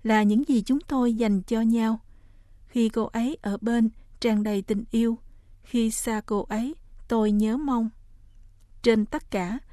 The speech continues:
cô ấy luôn ở đây, trong trái tim tôi." Và cuối cùng là lời thề hứa. Trước người thân và bạn bè của họ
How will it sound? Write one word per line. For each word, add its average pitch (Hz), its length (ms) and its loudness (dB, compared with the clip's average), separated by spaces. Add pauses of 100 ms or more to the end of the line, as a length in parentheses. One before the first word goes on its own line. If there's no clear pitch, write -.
(140)
cô 240 100 2
ấy 233 240 0
luôn 285 300 0
ở 196 200 -2
đây, 240 340 0 (280)
trong 220 280 2
trái 226 240 -6
tim 226 260 0
tôi." 220 340 -2 (960)
Và 233 160 6
cuối 262 200 0
cùng 208 340 4
là 208 200 2
lời 208 320 0
thề 202 280 -2
hứa. 233 260 0 (920)
Trước 330 200 2
người 214 180 6
thân 226 400 4
và 214 160 2
bạn 208 220 0
bè 214 200 2
của 226 240 -2
họ 190 300 0